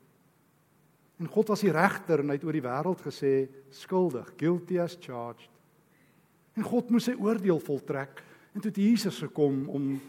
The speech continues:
die gebulder van die kanonne van die hemel te vat. Hy het die koels gevat, en die houtkruis is die plek, en God het dit aanvaar.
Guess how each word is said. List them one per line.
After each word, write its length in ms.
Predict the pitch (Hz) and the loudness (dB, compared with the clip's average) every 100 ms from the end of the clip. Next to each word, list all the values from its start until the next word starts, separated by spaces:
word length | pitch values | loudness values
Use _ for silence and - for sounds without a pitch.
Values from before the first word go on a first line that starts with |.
| - - | -20 -14
die 80 | 151 | -12
gebulder 580 | - 139 147 180 170 160 | -8 0 6 6 6 2
van 140 | 165 | 0
die 100 | 156 | -2
kanonne 480 | 151 151 151 160 170 | 2 2 2 0 0
van 180 | 160 156 | -2 -2
die 100 | 151 | 0
hemel 300 | 139 160 160 | 0 2 -2
te 100 | 151 | -2
vat. 340 | - 120 - | -12 -14 -12
Hy 60 | 131 | -10
het 80 | 160 | -8
die 140 | 180 | -8
koels 400 | - 139 123 - | -4 -4 -4 -10
gevat, 360 | - - 117 113 - - - 151 | -16 -16 -16 -16 -20 -20 -20 -6
en 60 | |
die 80 | 151 | -2
houtkruis 520 | 135 170 139 117 - | 0 -2 -6 -8 -10
is 80 | 123 | -16
die 100 | - | -18
plek, 280 | - 117 110 - | -14 -16 -14 -16
en 100 | 117 | -18
God 260 | - 156 | -10 -8
het 80 | 143 - _ - | -10 -18 _ -12
dit 160 | 147 | -10
aanvaar. 500 | 156 135 - 107 107 | -10 -12 -14 -16 -16